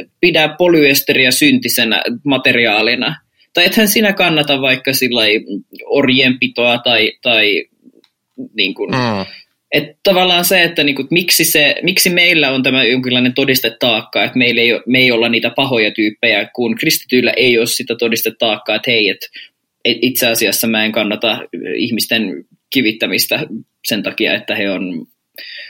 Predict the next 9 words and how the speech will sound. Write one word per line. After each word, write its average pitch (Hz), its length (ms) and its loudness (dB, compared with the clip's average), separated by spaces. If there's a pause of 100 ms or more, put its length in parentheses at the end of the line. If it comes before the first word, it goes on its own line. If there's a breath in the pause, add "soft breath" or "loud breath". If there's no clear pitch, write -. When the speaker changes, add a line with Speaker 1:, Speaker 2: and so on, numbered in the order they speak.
(460 loud breath)
Speaker 1:
pettänyt 117 400 -2
puolisoaan 120 540 2
tai 117 140 0
näin 107 220 -2
poispäin. 110 500 -4 (1700)
Speaker 2:
Hyvä 117 180 0
pointti. 117 420 -2 (800 loud breath)
Ähm, 92 320 -4 (2000)
ja 107 220 2